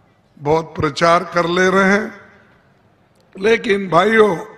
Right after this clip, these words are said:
जब कभी भी कांग्रेस पार्टी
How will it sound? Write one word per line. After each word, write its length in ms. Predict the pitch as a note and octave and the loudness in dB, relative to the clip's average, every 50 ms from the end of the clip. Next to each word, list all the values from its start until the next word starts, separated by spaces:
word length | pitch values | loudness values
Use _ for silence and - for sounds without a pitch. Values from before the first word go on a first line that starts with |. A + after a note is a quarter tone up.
| - - - _ _ _ _ _ _ _ _ _ - | -20 -20 -20 _ _ _ _ _ _ _ _ _ -20
जब 380 | D#3 C#3 C#3+ A3 A3+ A3+ A#3 A3+ | -12 -4 0 0 0 0 -2 -2
कभी 320 | - A3+ B3 C4+ C#4+ C4+ | 0 0 0 2 0 0
भी 180 | C#4 D#4+ C#4 B3+ | 0 0 -2 -2
कांग्रेस 580 | - - A#3 A3+ A3+ A3 A3 G#3+ G#3+ G3 - - - | 0 2 2 4 4 4 4 2 2 2 0 0 2
पार्टी 400 | G3 F#3+ F3+ D3 - - F3+ | 2 2 2 0 -2 -4 -4